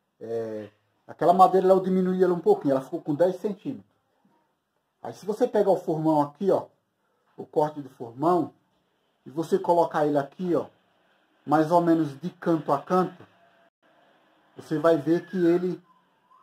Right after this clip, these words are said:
ele dá, dá praticamente aqui o, o mesmo alinhamento aqui do fio aqui, ó. O mesmo alinhamento aqui do fio de corte aqui, ó. Tá vendo? Então o que é que nós vamos fazer?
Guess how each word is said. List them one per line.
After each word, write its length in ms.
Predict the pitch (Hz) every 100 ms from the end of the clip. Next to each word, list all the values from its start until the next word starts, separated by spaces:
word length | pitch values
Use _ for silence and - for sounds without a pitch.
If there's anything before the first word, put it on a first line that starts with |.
| _
ele 240 | 143 165 170
dá, 320 | 175 185 185
dá 220 | 156 170
praticamente 640 | - 175 - 190 180 190 185
aqui 240 | - 190
o, 260 | 196 196 190 _ _ _ _ _ _ _
o 120 | - 151
mesmo 340 | 196 226 220
alinhamento 540 | 214 220 196 190 202
aqui 180 | 202 -
do 140 | 190 208
fio 440 | - 185 180 208
aqui, 300 | 202 - 160
ó. 140 | 135 - _ _ _ _ _ _ _ _ _ _ _ _ _ _ _ _ _ _ _ -
O 40 |
mesmo 280 | 139 180 190
alinhamento 460 | 196 190 180 180 185
aqui 220 | 170 170
do 100 | 180
fio 320 | - 180 175
de 100 | 165
corte 400 | _ 180 175 175
aqui, 220 | 180 -
ó. 80 | 117 _ _ _ _ _ _ _ 440 440 - - 679 - - _ _ _ _ _ _ _
Tá 100 | 123
vendo? 320 | 143 170 160 _ _ _ _ _ _ _ _ _
Então 220 | 131 -
o 20 | 170
que 80 |
é 40 | 180
que 80 | 180
nós 160 | 180
vamos 60 | 180
fazer? 400 | 196 - 127